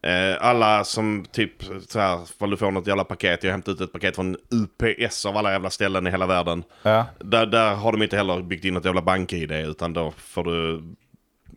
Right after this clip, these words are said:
Speaker 1: eh, allt visa upp ditt vanliga I D. Eh, men det är ju allt färre ställen.
Speaker 2: Jo, men då får man ju också tvinga in dem snart i den digitala världen. Och det är ju på väg
Speaker 1: Ja.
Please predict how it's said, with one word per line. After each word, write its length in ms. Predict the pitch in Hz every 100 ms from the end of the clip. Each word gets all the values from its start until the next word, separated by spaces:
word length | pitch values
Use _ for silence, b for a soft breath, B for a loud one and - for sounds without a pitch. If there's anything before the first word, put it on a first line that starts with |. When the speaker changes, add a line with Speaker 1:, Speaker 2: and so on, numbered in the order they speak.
| - _ _ _ 80
Speaker 1:
eh, 280 | 92 87 95
allt 220 | 90 85
visa 280 | 95 90 92
upp 140 | -
ditt 180 | 82 85
vanliga 320 | 92 85 82
I 120 | 90
D. 120 | 76 73 - b b b b b _ -
Eh, 600 | 82 80 80 80 78 60
men 260 | 90 101 - 90 101
det 80 |
är 120 | 117 113
ju 140 | 110
allt 280 | 92 117 107
färre 340 | - 110 90 92
ställen. 480 | - 101 85 85 - B B -
Speaker 2:
Jo, 240 | 135 127
men 120 | 127
då 100 | 131
får 160 | 123 143
man 120 | 120
ju 60 | 120
också 180 | - 110
tvinga 540 | - 113 117 107 107
in 220 | 113 104
dem 200 | 107 87
snart 340 | 87 87 87 -
i 160 | 107 98
den 140 | 90
digitala 460 | 90 90 - 87 92
världen. 360 | 107 78 78 104
Och 120 | 127
det 80 | 156
är 80 | 156
ju 80 |
på 120 | 143 143
väg 160 | 127
Speaker 1:
Ja. 100 | 113